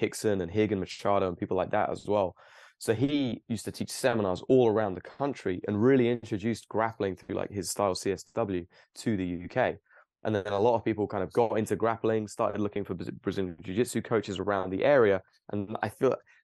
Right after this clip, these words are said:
there's so many of the old school coaches that I know who started training with Eric. That was, like, their first real introduction to M M A was going to an Eric Paulson seminar. Or even ta-, more tangentially, going to, like, a Dan Inocento seminar who Eric was at, and then Eric would kind of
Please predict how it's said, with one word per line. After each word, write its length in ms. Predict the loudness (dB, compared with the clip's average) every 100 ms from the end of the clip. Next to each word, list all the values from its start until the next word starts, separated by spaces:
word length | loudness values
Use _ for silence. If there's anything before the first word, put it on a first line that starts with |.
| -12
there's 340 | -8 -4 -4
so 260 | 0 4 4
many 200 | 4 4
of 80 |
the 120 | 2 2
old 200 | 0 0
school 280 | -6 -6
coaches 380 | -2 -2 0 -4
that 80 | -2
I 100 | 0
know 260 | 2 2 4
who 240 | 0 0
started 500 | -6 0 2 2 -2 _ _ _ _
training 320 | -2 -2 0
with 100 | -4
Eric. 380 | -2 -2 -6 -12 _ _ _ _
That 120 | -2
was, 120 | 0 0
like, 140 | 0
their 100 | -2
first 460 | -4 2 2 2 0
real 260 | 2 4
introduction 460 | 2 -2 -8 -6 -10
to 80 | -10 -8
M 120 | -6
M 80 | -2
A 120 | -2
was 120 | -2
going 220 | -2 -2 -2
to 80 | -2
an 60 |
Eric 160 | -2 -4 -2
Paulson 320 | -2 -2 -8
seminar. 400 | -8 -8 -8 -10 _ _ _ _ _ 4
Or 240 | 4 6
even 200 | 4 2 -2
ta-, 260 | -4 -2 2
more 160 | 2
tangentially, 400 | 2 -2 -2 -2
going 140 | -2 0
to, 80 |
like, 140 | 0 0
a 80 | -2
Dan 280 | 0 2
Inocento 560 | 2 0 0 0 2 -2
seminar 500 | 0 0 0 0 -2 _ _
who 100 | 0
Eric 260 | 4 4 4
was 200 | -2 2
at, 260 | 2 2 0
and 100 | -2
then 100 | 0
Eric 300 | 2 2 0
would 180 | -6 -4
kind 140 | -6
of 60 | -6